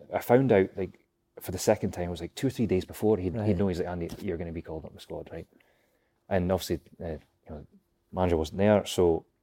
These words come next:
Speaker 1: a couple of days before, I, I spoke to Paul Shearer and says, you know, "Paul, have you heard anything, you know? Just wondering, you know?"
Speaker 2: Yeah.
Speaker 1: He's like, "No, nothing." So went to Stephen Gunn. "Stephen, you know, you heard anything?" "No, no." So went home, like, s-, s-, sitting speaking to the wife, thinking, you know, "What's,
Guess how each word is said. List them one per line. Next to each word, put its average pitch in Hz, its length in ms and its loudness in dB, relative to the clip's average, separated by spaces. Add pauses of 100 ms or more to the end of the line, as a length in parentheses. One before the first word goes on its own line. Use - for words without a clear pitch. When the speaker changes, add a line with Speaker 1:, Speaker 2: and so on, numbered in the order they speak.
(540)
Speaker 1:
a - 40 -14
couple - 180 0
of 92 60 -2
days 82 100 -2
before, 92 320 0
I, 90 40 0 (160)
I 80 40 -16
spoke 85 240 -10
to - 60 -20
Paul - 180 -10
Shearer 117 240 -6
and 104 80 -10
says, 80 180 -16
you - 60 -14
know, 80 100 -20
"Paul, 85 340 -12
have 82 140 -12
you 85 80 -8
heard 120 200 -4
anything, 110 360 -4 (100)
you 82 100 -10
know? 104 180 -4 (400)
Just - 200 0
wondering, 92 380 0
you 87 80 -6
know?" 107 260 -4
Speaker 2:
Yeah. 107 220 -4 (100)
Speaker 1:
He's 85 100 -8
like, 87 120 -8
"No, 85 220 -2
nothing." 85 400 -6
So 80 360 -8 (160)
went 85 100 -12
to - 60 -18
Stephen 80 280 -8
Gunn. 101 260 -2
"Stephen, 113 420 -6
you 82 60 -14
know, 80 100 -16
you - 80 -16
heard 95 160 -8
anything?" 104 220 -6
"No, 90 240 -10
no." 85 100 -18 (1040)
So 87 540 2
went 107 200 8
home, 92 460 6
like, 87 220 -10
s-, - 180 -16 (560)
s-, - 180 -20
sitting 95 240 0
speaking 95 280 0
to - 20 -4
the 85 60 -4
wife, 90 240 0
thinking, 95 320 -8
you 90 60 -6
know, 82 200 -8
"What's, - 400 -10